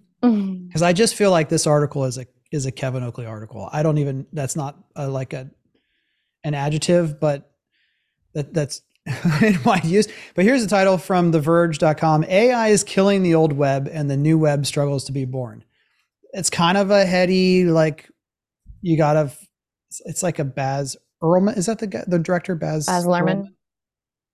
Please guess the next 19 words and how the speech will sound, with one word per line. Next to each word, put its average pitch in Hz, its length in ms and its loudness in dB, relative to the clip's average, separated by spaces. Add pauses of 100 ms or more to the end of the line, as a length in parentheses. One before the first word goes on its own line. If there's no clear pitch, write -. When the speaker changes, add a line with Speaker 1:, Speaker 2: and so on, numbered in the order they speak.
(240)
Speaker 2:
Like, 151 140 -4
his 180 280 -2
movies, 165 300 4
like, 151 120 0
you 165 100 2
have 147 360 -2
to 160 100 0
be 143 540 -2
committed 147 640 -2
and 143 180 -8
pay 147 120 -2
attention 143 440 -6
or 143 60 -8
you're 139 100 -6
gonna 127 140 -8
miss 135 400 -4
and 139 240 -10
be 131 200 -8
lost 131 560 -4